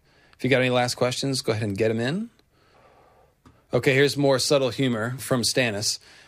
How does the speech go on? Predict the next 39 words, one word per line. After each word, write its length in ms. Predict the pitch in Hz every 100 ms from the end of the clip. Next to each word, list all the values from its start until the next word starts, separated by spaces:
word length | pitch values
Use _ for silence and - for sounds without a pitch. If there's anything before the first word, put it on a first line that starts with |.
| -
"Without 280 | 117 143
a 40 | 135
son 220 | - 143
of 80 | 123
Winterfell 460 | 139 135 120 127
to 80 | 117
stand 280 | 107 135 123
beside 360 | 113 135 123 123
me, 100 | 107
I 80 |
can 140 | 107 127
only 220 | 131 139
hope 200 | 123 139
to 120 | - 123
win 320 | 135 139 135
the 80 | 123
North 300 | 131 131 -
by 160 | 127
battle. 500 | 117 113 110 95 92 - - -
That 160 | - 139
requires 480 | 131 - 135 127 -
stealing 320 | 147 135 127
a 40 |
leaf 280 | 120 135 127
from 160 | - 131
my 100 | 120
brother's 360 | 127 123 113
book. 340 | 95 110 92 -
Not 220 | 117 120
that 100 | 117
Robert 360 | 107 110 117 117
ever 200 | 113 120
read 220 | 110 92
one." 300 | 87 82 101 - _
Ba-boom-tsh. 800 | 135 107 82 87 - - - - - _ _ _ _ _ _ _ -
Okay, 340 | 147 156 127
all 140 | 131
right, 220 | 135 123 113
so 540 | - 135 127 123 -